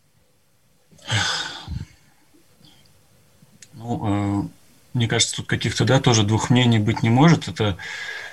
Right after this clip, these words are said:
э, какая-то, э, огромная человеческая трагедия, и совершена она была человеком, в общем-то, эм, тоже доведённым до какой-то крайности. И, в общем-то, это был поступок, я думаю, самоубийственный.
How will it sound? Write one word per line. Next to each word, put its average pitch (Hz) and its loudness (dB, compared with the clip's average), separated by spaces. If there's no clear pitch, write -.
э, 101 -2
какая-то, 107 0
э, 110 0
огромная 117 4
человеческая 117 2
трагедия, 113 2
и 110 0
совершена 120 -2
она 117 2
была 113 0
человеком, 113 0
в 107 0
общем-то, 110 -2
эм, 104 0
тоже 120 4
доведённым 117 2
до 110 0
какой-то 117 0
крайности. 143 2
И, 104 -2
в 113 0
общем-то, 120 0
это 120 -2
был 131 0
поступок, 117 -2
я 107 2
думаю, 113 2
самоубийственный. 113 2